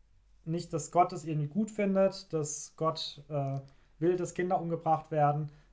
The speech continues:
aber er weiß einfach, dass die Menschen grausam sind und er hat uns ja den freien Willen gegeben und er hat Herodes da einfach auch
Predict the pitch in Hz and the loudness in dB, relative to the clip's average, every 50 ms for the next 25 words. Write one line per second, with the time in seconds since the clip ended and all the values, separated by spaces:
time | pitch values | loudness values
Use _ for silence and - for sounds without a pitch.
0 | _ - - 156 156 151 160 156 160 143 151 143 147 160 170 180 175 - - 151 | _ -6 -2 -2 0 2 2 0 0 2 0 4 6 6 6 6 4 2 -2 0
1 | 156 156 151 165 - 156 147 - 160 147 147 151 170 165 - - 170 165 165 165 | 0 0 0 -4 -6 -8 -8 -4 0 2 2 2 0 0 -4 -4 -2 -2 -2 -2
2 | 147 - - _ _ _ _ _ _ _ _ _ _ _ - 151 165 190 196 196 | -4 -8 -14 _ _ _ _ _ _ _ _ _ _ _ 4 8 8 10 10 8
3 | 185 180 277 - - 180 180 180 180 185 185 - - 156 156 156 156 156 156 156 | 6 4 2 0 -2 -2 -2 -2 -2 -6 -8 -8 -8 -6 -4 -4 -2 -4 -4 -6
4 | 151 - - 151 143 151 165 - 151 139 - 160 143 151 147 - 160 147 147 151 | -8 -10 -4 0 2 2 2 2 0 -6 -4 -4 -2 -2 -2 2 2 2 2 4
5 | 151 147 147 151 147 143 - - 156 160 160 160 165 156 139 143 139 143 147 143 | 2 0 0 0 -2 -4 -4 -2 -2 -2 0 -2 -4 -4 -4 -4 -2 -2 -2 -4
6 | 143 131 139 143 143 - - - _ _ _ _ _ - 151 143 151 160 151 156 | -4 -2 -2 -2 -4 -6 -18 -20 _ _ _ _ _ -8 -6 -4 -2 -2 -2 -4
7 | 147 - - 147 147 147 147 139 - 151 147 139 143 143 143 139 - | -4 0 2 2 2 2 2 0 0 0 -4 -2 0 0 0 0 -2